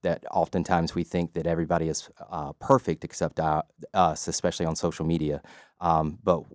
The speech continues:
what we're doing is we're all making mistakes, and we're all on this journey, and we're all just trying to figure it out. And as long as we can try to figure it out together and, and be more connected, um, that, that way back's gonna be a little bit shorter.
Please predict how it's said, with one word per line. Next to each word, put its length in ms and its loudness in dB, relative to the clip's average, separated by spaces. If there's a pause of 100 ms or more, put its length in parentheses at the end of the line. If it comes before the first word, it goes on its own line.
(100)
what 140 4
we're 120 2
doing 340 2
is 260 -4
we're 140 0
all 160 6
making 240 0
mistakes, 640 -2
and 120 -2
we're 120 2
all 220 4
on 100 2
this 120 -2
journey, 460 -4 (100)
and 120 -4
we're 100 2
all 160 2
just 220 -6
trying 180 0
to 60 -12
figure 240 -2
it 40 0
out. 280 -2 (180)
And 460 -2
as 120 -6
long 280 4
as 100 -6
we 80 0
can 140 -6
try 160 0
to 60 -2
figure 260 -2
it 60 0
out 180 -2
together 580 -2
and, 300 -2
and 260 -4 (100)
be 140 0
more 160 4
connected, 520 0 (380)
um, 380 0 (280)
that, 180 -4
that 200 2
way 140 6
back's 340 4
gonna 140 -4
be 120 -2
a 60 0
little 160 -2
bit 120 -8
shorter. 420 -6